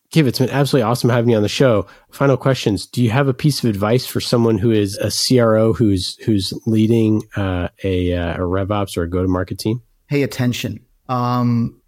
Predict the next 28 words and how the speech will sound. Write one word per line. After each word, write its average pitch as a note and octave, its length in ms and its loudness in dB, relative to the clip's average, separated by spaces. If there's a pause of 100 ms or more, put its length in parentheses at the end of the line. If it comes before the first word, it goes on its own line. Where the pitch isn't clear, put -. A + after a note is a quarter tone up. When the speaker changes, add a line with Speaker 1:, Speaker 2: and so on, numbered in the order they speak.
Speaker 2:
pay D3 140 -2
attention. B2 460 -2
I, D#3+ 320 -2
I C#3 40 -6
think C#3+ 280 -4 (140)
I D3+ 60 -2
mentioned D#3+ 440 -2
earlier D3 360 -2
the B2+ 200 -2
eyes C3 280 -2
and B2+ 120 -4
ears C3+ 360 -2
email B2 300 0
I A#2+ 120 -2
get A#2+ 160 -2
on A#2+ 120 -2
Sunday A#2 420 -2
night. A#2 380 -4 (260)
I C3+ 100 -2
think D3 180 0
what D3+ 100 0
you C#3 160 -2
find E3 560 -2
is C3 140 -4
that C#3 160 -2
your B2+ 140 0
RevOps B2+ 580 -2
team B2 600 -2